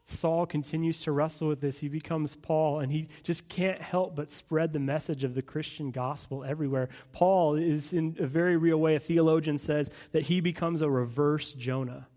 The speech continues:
where Jonah just wants to keep the love of God away from certain groups of people. Paul says, "Where do I have to go?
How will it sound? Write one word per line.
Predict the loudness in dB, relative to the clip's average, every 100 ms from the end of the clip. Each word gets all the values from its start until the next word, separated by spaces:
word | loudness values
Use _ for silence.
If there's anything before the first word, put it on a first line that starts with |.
| _ _ _ _ _ _ _ _ _ _ _ _ _ _ _ _ _ _ _ _ _
where | -4
Jonah | -2 0 2 2
just | -2 -4 -2
wants | -2 -2 -6
to |
keep | -6 -2 -2 -2
the | -2
love | -2 -2
of | -6
God | -4 -2 -2
away | -2 -4 -2 0 0 -2 -6 -12 -20 _ _
from | -4 -2
certain | -2 -2 -2
groups | -4 -6
of | -8
people. | -8 -8 -4 -6 -8 -14 -4
Paul | 0 0
says, | 0 -2 -2
"Where | 0 0 2
do | 2
I | 0
have | -2 -4
to | -8
go? | -8 -8 -10